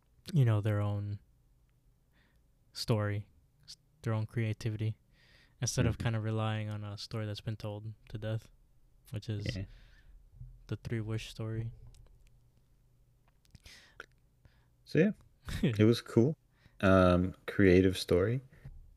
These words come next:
Speaker 2: It was a Christine story. So do you recall if we've had a Christine story,
Speaker 1: Uh,
Speaker 2: um, so far?
Speaker 1: no,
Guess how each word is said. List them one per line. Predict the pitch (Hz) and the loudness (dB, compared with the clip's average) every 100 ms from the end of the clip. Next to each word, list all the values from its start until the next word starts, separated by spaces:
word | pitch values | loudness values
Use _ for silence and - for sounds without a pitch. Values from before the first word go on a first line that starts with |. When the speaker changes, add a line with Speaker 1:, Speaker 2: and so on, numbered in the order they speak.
| - - - _ - | -20 -20 -20 _ 8
Speaker 2:
It | 101 - | 8 8
was | 92 98 95 92 90 90 90 85 - | 10 12 12 12 12 10 8 4 0
a | 90 | 0
Christine | - - - 120 143 147 | 0 -2 0 4 6 6
story. | - - - 101 - | 2 0 0 0 0
So | - 85 85 82 | 4 6 6 4
do | 82 82 135 | 0 4 6
you | 151 147 | 6 6
recall | 123 - 113 101 | 4 6 8 8
if | 90 - | 6 4
we've | 90 80 | 0 2
had | 87 | 0
a | 85 | 0
Christine | - - - 95 95 90 87 | -4 -8 -2 0 2 2 -2
story, | - - - 85 76 - - _ _ _ _ _ _ _ - | -8 -6 0 2 2 -2 -8 _ _ _ _ _ _ _ -12
Speaker 1:
Uh, | 123 110 107 107 107 110 92 | -8 -8 -8 -10 -8 -4 2
Speaker 2:
um, | 85 78 78 | 2 2 -2
so | - 92 | 6 6
far? | - 80 82 - - - _ _ _ _ - | 6 0 0 -2 -12 -20 _ _ _ _ -12
Speaker 1:
no, | 113 143 | -6 -4